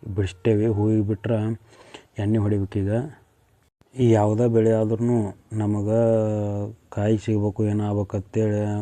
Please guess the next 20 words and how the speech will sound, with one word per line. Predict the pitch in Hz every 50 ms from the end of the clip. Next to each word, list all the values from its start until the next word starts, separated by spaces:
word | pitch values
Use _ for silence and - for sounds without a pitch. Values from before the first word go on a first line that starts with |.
| - -
ಹಂಗೆ | - 101 101 107
ಹೊಡೆದ | 98 101 98 107 104
ನಮ್ಮ | 104 104 101 98 95
ಪ್ರಯತ್ನ | - 98 98 101 101 107 104
ನಾವು | 101 101 98 98
ಮಾಡ್ಬೇಕು. | 95 98 98 98 98 92 - - 107 110 - - - - - _ _ _ _
ನಾ | 110 101 101
ಹಂಗೆ | 98 101 104 104 98 -
ಪೈಪ್ | 104 104 104 98 - -
ಜಗ್ | 110 101 95
ಕೊಡು | - - 98 95
ನೋಡ್ರಿ, | 98 98 92 92 90
ಕೇಬಲ್ | - - 98 95 95 101 98 101 110 117 117
ನಮ್ಮ | 110 101 98 95
ಅಣ್ಣ | 95 98 101
ಹಂಗೆ | 101 98 98 98
ಹೊಡ್ಕೋತ | 95 92 90 - - 95 98 98 98 -
ಹೋಗ್ತಾನೆ | 95 92 - - 90 90
ಮುಂದೆ | 90 95 98 98 98
ಮುಂದೆ. | 98 101 98 98 104